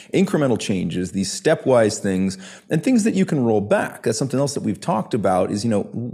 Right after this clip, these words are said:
what happens if this doesn't work? What's plan B, right? So anytime we wanted to test something, we knew what the follow-on actions would be. If it works, great, we can do more of it. If it doesn't,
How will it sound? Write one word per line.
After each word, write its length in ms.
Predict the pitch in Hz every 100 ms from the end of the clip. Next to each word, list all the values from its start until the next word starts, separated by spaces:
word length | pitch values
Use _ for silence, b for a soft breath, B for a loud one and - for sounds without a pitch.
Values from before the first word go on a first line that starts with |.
| 120 -
what 200 | 139 139
happens 400 | 147 143 127 110
if 100 | -
this 180 | 107
doesn't 600 | 104 - 120 120 117 95 -
work? 460 | 95 - - -
What's 200 | 117 123
plan 500 | - - 127 107 90
B, 400 | 80 - - - b b -
right? 120 | 110
So 80 | 123
anytime 400 | 139 135 135 117
we 80 | 110
wanted 180 | 107 95
to 60 | 87
test 320 | - 202 -
something, 480 | 104 95 98 98 B B -
we 160 | 175
knew 260 | 170 214 208
what 240 | 98 113
the 80 | 113
follow-on 380 | - 107 101 101
actions 420 | 147 156 110 95
would 180 | 95 92
be. 340 | 190 - - 110
If 100 | 123
it 140 | -
works, 420 | 90 92 147 -
great, 400 | 98 101 98 95
we 80 | 110
can 140 | 104
do 120 | 98 90
more 260 | 87 90
of 100 | 95
it. 100 | 139
If 160 | - 98
it 160 | 90
doesn't, 420 | 151 156 120 110